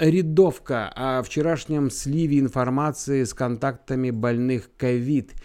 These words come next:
Из слитых в сеть информации, э, становится очевидно, что власти Москвы фальсифицируют статистику, проанализировав слитые в ночь с восьмого на девятое декабря документы. «Рядовка»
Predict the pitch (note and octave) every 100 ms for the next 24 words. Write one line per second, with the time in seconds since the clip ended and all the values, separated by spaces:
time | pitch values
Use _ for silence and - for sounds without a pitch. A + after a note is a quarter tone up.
0 | - - - A#2+ - - A#3 G#3+ F#3+ -
1 | - G3 - D3+ D#3 D3+ D3+ F3 E3 -
2 | F3 E3 A2 C#3+ C#3 C3 B2 - C3+ D#3+
3 | D#3+ B2 D3 C3+ A#2+ A#2+ D3+ C3+ D3+ D3+
4 | C3+ - A#2+ C#3+ C#3 - B2+ A#2+ - D#3
5 | C3 D3 C3+ C#3 C#3+ - E3 D#3 D3 -
6 | D3 - F#3 F3+ - A#2+ A2 F#2+ A#2 A2+
7 | A#2 A#2 A2+ C3+ C3+ B2+ A2+ - B2+ D3+
8 | - C#3 A2+ B2+ C#3 B2 - - - -
9 | A#2+ B2+ - C#3+ B2+ B2 A#2 B2+ C3 B2+
10 | A#2 G#2+ G#2 B2+ A#2 A#2+ A#2+ C#3 C#3 C3+
11 | G#2 G2+ F#2+ A2 A2 D#3+ - D#3